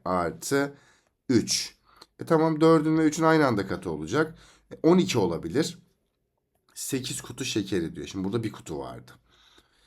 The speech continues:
Şimdi ne diyelim? Dördün ve on ikinin aynı anda katı. O zaman şeker artı yedi ne oldu? On iki oldu burada. Şimdi şeker artı yedi on iki ise şeker buradan beş oldu.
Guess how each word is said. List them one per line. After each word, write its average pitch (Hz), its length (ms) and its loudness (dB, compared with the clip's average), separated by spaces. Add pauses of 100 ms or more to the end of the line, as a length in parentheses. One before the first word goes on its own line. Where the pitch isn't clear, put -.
(360)
Şimdi 87 480 -4 (1500)
ne 147 240 4
diyelim? 139 440 2
Dördün 139 460 4
ve 135 40 2
on 135 180 2
ikinin 117 280 -2
aynı 107 260 2
anda 87 240 -2
katı. 87 260 -8
O 131 40 -2
zaman 113 220 -2
şeker 131 800 -2 (460)
artı 113 480 2
yedi 123 720 0 (340)
ne 151 80 0
oldu? 139 280 2
On 127 180 2
iki 92 220 -4
oldu 76 360 -12
burada. - 200 -20 (1000)
Şimdi 92 380 -6
şeker 104 320 -2
artı 123 240 2
yedi 131 120 0
on 143 100 2
iki 120 200 -4
ise 170 320 0 (300)
şeker 147 580 2
buradan 139 460 0 (260)
beş 123 380 2
oldu. 73 360 -8